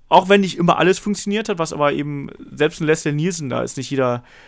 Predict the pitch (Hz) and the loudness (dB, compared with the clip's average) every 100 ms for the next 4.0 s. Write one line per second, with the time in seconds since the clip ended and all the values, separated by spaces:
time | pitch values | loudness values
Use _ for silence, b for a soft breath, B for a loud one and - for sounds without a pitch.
0 | b b b b _ _ _ - 143 139 | b b b b _ _ _ 0 2 2
1 | 135 123 131 120 117 123 123 - 170 170 | 0 -6 -4 -4 0 0 0 -2 -2 -4
2 | _ _ _ _ 123 131 123 127 120 113 | _ _ _ _ -6 -6 -4 -2 -2 -2
3 | 113 117 113 117 110 120 - 120 131 | -6 -12 -8 -8 -8 -10 -12 -12 -12